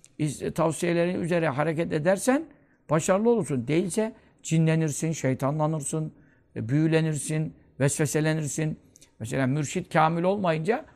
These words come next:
onun müritlerinde cinlenme çok olur. Bakıyorsun şimdi bazı işte, e, tarikatlerde falan, e, şeyh diye, mürşid diye bir adam çıkıyor.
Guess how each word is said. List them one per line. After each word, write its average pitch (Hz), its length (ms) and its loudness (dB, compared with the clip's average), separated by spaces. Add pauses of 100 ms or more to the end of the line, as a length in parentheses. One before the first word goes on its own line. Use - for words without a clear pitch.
(140)
onun 165 220 0
müritlerinde 175 720 0
cinlenme 180 460 2
çok 277 180 0
olur. 165 200 2 (2250)
Bakıyorsun 180 420 4
şimdi 175 300 -2
bazı 175 300 4
işte, 170 480 -4 (440)
e, - 400 -2 (1000)
tarikatlerde 151 680 2
falan, 143 340 0 (720)
e, 135 640 -4
şeyh 190 340 2
diye, 165 140 2
mürşid 165 360 -6
diye 170 140 -2
bir 170 60 4
adam 156 260 4
çıkıyor. 190 320 -6